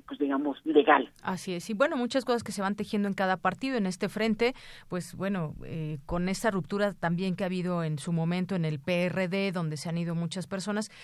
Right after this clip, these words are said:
Speaker 2: ¿cómo ubicamos al pan en el contexto nacional? Se están uniendo a este bloque porque, pues, entre estos partidos solos, mm, quizás haya un sentir de que no les alcanza frente al pri en las siguientes elecciones, pueda ser,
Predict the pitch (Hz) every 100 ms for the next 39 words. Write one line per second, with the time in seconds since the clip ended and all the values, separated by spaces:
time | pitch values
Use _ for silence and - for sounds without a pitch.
0 | - - 311 349 285 302 302 285 247 226
1 | 285 269 220 208 214 202 233 240 226 214
2 | 226 277 320 202 - 220 226 226 240 233
3 | 226 233 180 - 196 214 208 208 247 180
4 | 165 - 160 156 151 160 - 160 143 170
5 | - 214 214 208 214 196 208 - - -
6 | - - 208 202 233 - - 175 170 175
7 | 165 165 156 190 - 196 208 196 190 208
8 | 185 196 180 185 175 180 180 196 175 -
9 | 202 196 185 - 175 160 180 175 208 214
10 | 214 - - 170 170 165 170 185 170 180
11 | 185 185 - 277 262 226 247 - 190 175
12 | 180 214 214